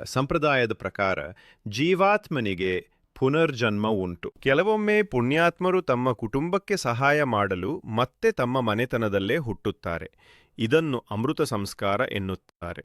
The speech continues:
ಆದರೆ ಎಲ್ಲರೂ ಅನಿವಾರ್ಯವಾಗಿ ನಮ್ಮ ಮಕ್ಕಳಲ್ಲೇ ಹುಟ್ಟುತ್ತಾರೆ ಎಂದು ನಿಶ್ಚಯವಾಗಿ ಹೇಳಲಾಗದು. ಪಾಪಭರಿತಾತ್ಮರು ಅಥವಾ ಅಪೂರ್ಣ ಆಶಯಗಳಿರುವ ಆತ್ಮರು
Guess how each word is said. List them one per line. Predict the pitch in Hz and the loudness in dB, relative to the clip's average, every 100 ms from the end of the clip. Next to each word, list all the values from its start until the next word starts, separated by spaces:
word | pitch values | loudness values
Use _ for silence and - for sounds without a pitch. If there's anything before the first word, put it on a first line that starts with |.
| - | -2
ಆದರೆ | 95 90 90 90 87 85 _ - | -2 0 0 0 -2 -6 _ -8
ಎಲ್ಲರೂ | 98 107 120 107 107 - _ - | -2 4 4 4 0 -4 _ -10
ಅನಿವಾರ್ಯವಾಗಿ | 95 110 110 110 117 123 98 87 80 82 - 90 | -4 -2 2 4 4 4 2 0 -2 -10 -12 -8
ನಮ್ಮ | 92 117 | -4 -2
ಮಕ್ಕಳಲ್ಲೇ | 113 92 - 95 92 90 | 0 -2 -2 0 0 2
ಹುಟ್ಟುತ್ತಾರೆ | 98 92 - 87 90 85 85 | 0 -2 -10 -8 -6 -4 -4
ಎಂದು | 85 82 | -6 -8
ನಿಶ್ಚಯವಾಗಿ | 82 85 - 113 95 87 90 | -10 -10 -4 0 0 0 -4
ಹೇಳಲಾಗದು. | 92 85 78 76 73 76 71 - _ _ _ _ _ _ _ - | -6 -6 -6 -6 -10 -12 -16 -20 _ _ _ _ _ _ _ -4
ಪಾಪಭರಿತಾತ್ಮರು | 104 120 131 95 98 98 92 85 - 87 85 85 - _ 90 | 0 2 0 0 -2 -2 -2 -2 -4 -8 -8 -8 -14 _ -8
ಅಥವಾ | - 95 90 85 _ - | -6 -2 -2 -2 _ -8
ಅಪೂರ್ಣ | 98 - 139 156 151 | -6 -2 0 0 0
ಆಶಯಗಳಿರುವ | - - 95 - 98 92 92 90 87 85 | -2 0 0 0 -2 0 0 -2 -2 -4
ಆತ್ಮರು | 82 87 - 95 87 85 | 0 -2 -2 -6 -6 -8